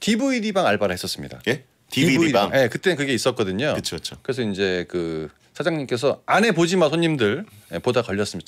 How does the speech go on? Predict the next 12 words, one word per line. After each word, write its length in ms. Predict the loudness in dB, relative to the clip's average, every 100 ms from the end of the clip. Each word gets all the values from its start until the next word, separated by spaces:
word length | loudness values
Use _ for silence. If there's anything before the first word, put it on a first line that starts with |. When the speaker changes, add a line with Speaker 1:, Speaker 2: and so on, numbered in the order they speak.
| -6
Speaker 1:
잘렸습니다. 440 | -6 -8 -12 -16
<laughs> 1500 | -20 -20 -12 -2 0 2 0 -2 -4 -2 0 0 0 0 2
아, 40 | 2
실제로 360 | 2 2 2 2
잘렸어요, 400 | 0 0 -2 -2
그렇게 220 | 0 0
해서. 260 | 2 2 0 -4 -10 -8 -12 -10 -14 -14 _ -8
아, 600 | -2 0 2 0 0 0
Speaker 2:
아내를 340 | 0 2 2 4
왜 140 | 2
들여다봐요? 800 | 2 2 4 4 2 2 2 -2 -8
Speaker 1:
궁금하잖아. 760 | -14 -10 -6 -6 -6 -8 -16